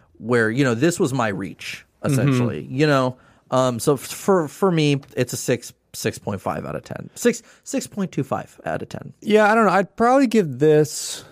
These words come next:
Speaker 2: probably eighteen dumb alien guns that I had to use that weren't cool Covenant guns out of a disgusting, weird romance that made me uncomfortable,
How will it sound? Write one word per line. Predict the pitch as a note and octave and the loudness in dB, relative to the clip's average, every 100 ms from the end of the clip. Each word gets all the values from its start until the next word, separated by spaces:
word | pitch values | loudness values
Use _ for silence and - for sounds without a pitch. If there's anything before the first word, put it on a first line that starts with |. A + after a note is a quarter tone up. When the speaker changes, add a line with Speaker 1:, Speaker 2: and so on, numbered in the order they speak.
| - | -2
Speaker 2:
probably | F#3 G3 A3+ G3+ - | 0 2 4 2 0
eighteen | B2 B2 - C#3+ C#3 C#3 C#3 C#3+ - _ _ _ _ _ _ _ _ | -2 -2 -4 0 2 4 2 -2 -10 _ _ _ _ _ _ _ _
dumb | C3+ B2 | 2 2
alien | B2 A2+ A#2+ B2+ C3 | 0 0 2 2 2
guns | C3+ C#3 C3+ | 2 2 2
that | C#3 | 2
I | |
had | C#3 C3+ | 2 2
to | |
use | C3+ C#3 C#3+ C#3 B2 | 2 4 4 2 2
that | A2+ | 0
weren't | G#2+ A2+ B2+ | 2 -2 -2
cool | - B2 | -2 0
Covenant | A#2 B2 A2+ B2+ C3+ | 0 -2 0 -2 -2
guns | C#3+ C#3 D3 C#3+ - - _ | 0 2 0 -4 -10 -16 _
out | D3 C3 C3+ C3+ | 0 2 0 0
of | C3+ B2 B2 A#2+ A2+ - | 0 2 4 2 0 -2
a | C3 | -2
disgusting, | A2 - - C3+ B2 - A#2+ A#2 A2+ A2+ _ _ - | -2 -4 0 0 0 -2 0 0 -2 -4 _ _ -6
weird | A#2 A#2 A2 | 0 0 2
romance | A2+ A2+ A2+ A2 G#2+ | 0 2 0 0 -2
that | A#2 - | -2 0
made | A2+ | 0
me | A2 | 0
uncomfortable, | G#2+ G#2+ - A2 - A2+ A2 G#2 G#2 | -2 -4 -6 -6 -2 -2 0 2 0